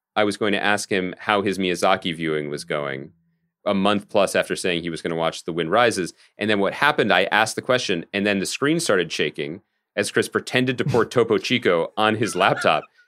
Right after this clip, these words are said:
Speaker 1: And then he froze, but he was blinking, and then said he had to reboot, and we ran out of time.
Speaker 2: Can I tell
Speaker 1: So,
Speaker 2: you a, a real thing
Speaker 1: respect.
Speaker 2: that my wife Phoebe said the other day?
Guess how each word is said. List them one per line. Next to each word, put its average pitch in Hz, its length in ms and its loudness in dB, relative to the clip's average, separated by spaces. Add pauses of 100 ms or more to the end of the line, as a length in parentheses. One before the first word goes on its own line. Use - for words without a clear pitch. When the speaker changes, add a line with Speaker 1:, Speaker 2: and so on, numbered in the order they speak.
(120)
Speaker 1:
And 123 120 2
then 127 140 6
he 127 140 2
froze, 131 480 2
but 131 100 2
he 120 80 2
was 98 140 0
blinking, 247 520 0 (200)
and 120 100 2
then 131 80 4
said 127 160 4
he 120 60 4
had 123 160 4
to 113 60 0
reboot, 101 420 0 (160)
and 104 120 2
we 98 100 2
ran 92 180 4
out 87 100 2
of 85 80 0
time. - 260 -8
Speaker 2:
Can 190 140 4
I 180 80 6
tell 214 140 4
Speaker 1:
So, 196 180 10
Speaker 2:
you 165 220 6
a, 170 60 4
a - 40 6
real 165 260 6
thing 165 260 4
Speaker 1:
respect. 147 300 2
Speaker 2:
that 147 60 -4
my 143 100 4
wife 139 200 4
Phoebe 131 260 0
said 135 220 -2
the 143 100 0
other 151 140 0
day? 156 260 0